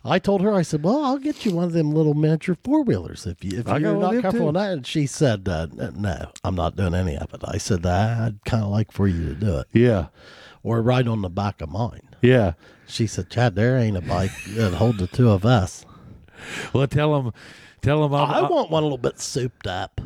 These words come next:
Speaker 2: Well, I'm officially out of clubs.
Speaker 1: Uh, well, I mean, I don't know if it's a club. Uh, dude, they, they're calling it a club.
Speaker 2: Well, if
Speaker 1: But
Speaker 2: there's membership, is there dues?
Speaker 1: No.
Speaker 2: Oh, okay.
Speaker 1: No,
Speaker 2: Yeah.
Speaker 1: no,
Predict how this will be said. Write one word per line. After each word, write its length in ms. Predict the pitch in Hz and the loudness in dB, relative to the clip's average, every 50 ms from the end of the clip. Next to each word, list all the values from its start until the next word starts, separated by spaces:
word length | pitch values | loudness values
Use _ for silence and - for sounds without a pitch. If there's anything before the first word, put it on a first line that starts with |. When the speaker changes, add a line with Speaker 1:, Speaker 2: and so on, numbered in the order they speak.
| - - - _ - | -10 -16 -18 _ -2
Speaker 2:
Well, 320 | 98 104 117 120 127 147 | 0 2 4 4 4 2
I'm 60 | 170 | 2
officially 440 | 156 - - 147 127 - - 120 120 | 0 0 0 -2 -2 0 0 2 2
out 100 | 120 120 | 4 2
of 80 | 107 - | 2 0
clubs. 520 | - - 104 101 95 92 90 92 - - - _ _ _ _ - | -2 -2 0 0 2 0 -2 -4 -8 -16 -20 _ _ _ _ -4
Speaker 1:
Uh, 360 | - 143 147 165 175 170 165 170 190 | -2 0 2 2 2 0 -4 -8 -2
well, 280 | 208 240 240 220 196 | 2 2 4 4 4
I 80 | 175 175 | 4 4
mean, 140 | 180 175 175 | 4 4 4
I 60 | 175 | 4
don't 120 | 190 165 | 4 4
know 60 | - 147 | 2 0
if 120 | 139 - | 2 0
it's 140 | 123 - - | -4 -8 -8
a 40 | - | -14
club. 340 | - - 82 90 95 - - | -10 -10 -8 -8 -8 -8 -4
Uh, 180 | 151 - - | -4 -4 -4
dude, 360 | 170 151 151 180 160 131 123 131 | -4 -2 0 2 0 0 0 -2
they, 160 | 160 175 - | -2 -2 0
they're 180 | 143 160 175 160 | 0 0 0 0
calling 380 | - 175 170 180 175 156 143 | 0 0 2 2 4 4 2
it 40 | 123 | 2
a 40 | 117 | 0
club. 420 | - - 135 139 135 143 147 147 - - _ _ _ - | -2 0 2 4 4 4 2 -2 -12 -20 _ _ _ 0
Speaker 2:
Well, 420 | - 123 131 143 151 160 147 123 113 | 2 2 4 4 4 2 0 0 0
if 80 | 110 | 2
Speaker 1:
But 80 | 151 156 | 2 4
Speaker 2:
there's 180 | 160 165 151 143 | 4 2 2 2
membership, 400 | 175 180 175 160 135 - 151 143 | 2 2 2 2 2 2 2 2
is 120 | 143 123 | 2 4
there 100 | 151 143 | 2 2
dues? 500 | 135 165 170 170 190 196 180 - - - - - | 2 2 2 4 4 2 0 -2 -6 -10 -8 -4
Speaker 1:
No. 360 | 180 170 151 139 117 98 92 - | 0 2 2 2 0 0 0 2
Speaker 2:
Oh, 140 | 120 123 123 | 2 2 2
okay. 280 | 123 - - 90 92 98 | 2 0 -4 -4 -2 -2
Speaker 1:
No, 100 | 135 113 | -2 0
Speaker 2:
Yeah. 160 | 101 104 107 | 0 2 2
Speaker 1:
no, 140 | 127 135 - | 2 2 0